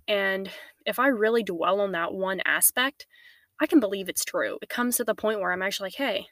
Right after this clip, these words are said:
that might be true. They might really be thinking that about me. That might have really happened that way." Your brain can trick you, and realizing that everything you believe isn't always true is hard, because it's time to reassess everything, to take a step back,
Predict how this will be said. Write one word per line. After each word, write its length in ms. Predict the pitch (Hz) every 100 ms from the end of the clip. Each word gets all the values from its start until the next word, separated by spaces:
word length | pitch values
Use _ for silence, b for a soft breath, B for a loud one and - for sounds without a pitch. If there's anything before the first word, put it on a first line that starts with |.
| _
that 100 | 302
might 180 | 359 403
be 100 | 311
true. 400 | - 349 294 - -
They 100 | 285
might 180 | 320 294
really 220 | 320 330
be 120 | 220
thinking 280 | - 185 185
that 160 | 175 - _ -
about 260 | 180 165
me. 240 | - 117 - B B B B B B _ _
That 240 | 269 294 -
might 300 | 277 320 302
have 260 | 294 277
really 240 | 277 339 330
happened 360 | 302 - 302
that 180 | 180 -
way." 220 | - -
Your 220 | - 226 254
brain 300 | 254 302 302
can 180 | 226
trick 280 | 202 180 180
you, 280 | - - 247 - B B B -
and 480 | 233 226 233 226 B B B B _ _ 208 202
realizing 420 | 214 269 294 294
that 120 | -
everything 380 | 214 220 233 240
you 80 | 208
believe 220 | 202 196
isn't 220 | 190 214
always 300 | 202 190 190
true 320 | - 175 190 214
is 120 | -
hard, 380 | 160 185 277 311 _ _ _ _ _ _ - -
because 200 | 240 247
it's 120 | 220
time 220 | 214 240
to 80 | 220
reassess 460 | 185 180 - - 220
everything, 600 | 240 262 294 285 277 240
to 100 | 202
take 180 | 196 226
a 40 |
step 260 | - 202 196
back, 340 | 196 202 294